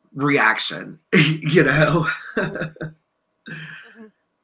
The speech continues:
Speaker 2: Mm-hmm.
Speaker 1: So I really appreciate you having me on today. Um, I'm a fan. I, I, I love your show. I love what you're doing. And, uh,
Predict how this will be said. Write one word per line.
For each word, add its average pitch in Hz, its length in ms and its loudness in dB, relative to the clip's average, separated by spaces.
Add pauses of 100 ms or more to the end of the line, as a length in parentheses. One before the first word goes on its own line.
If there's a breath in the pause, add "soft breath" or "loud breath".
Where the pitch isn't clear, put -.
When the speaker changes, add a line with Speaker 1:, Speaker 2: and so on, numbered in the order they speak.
(200)
Speaker 2:
Mm-hmm. 220 180 -20
Speaker 1:
So - 600 -16
I 131 100 4
really 123 300 0
appreciate 107 440 -8
you 107 140 -8
having 98 260 -6
me 98 140 -10
on 95 260 -10
today. 95 640 -10
Um, 95 320 -10
I'm 117 140 -4
a 107 40 -12
fan. 113 520 -4 (120)
I, 104 460 -2 (120)
I, 104 260 -2
I 107 80 -4
love 107 300 -6
your 107 140 -6
show. 107 580 -6
I 107 80 -4
love 107 280 -8
what 107 160 -10
you're 104 180 -10
doing. 107 540 -10 (200)
And, 101 440 -8 (600 loud breath)
uh, 95 340 -4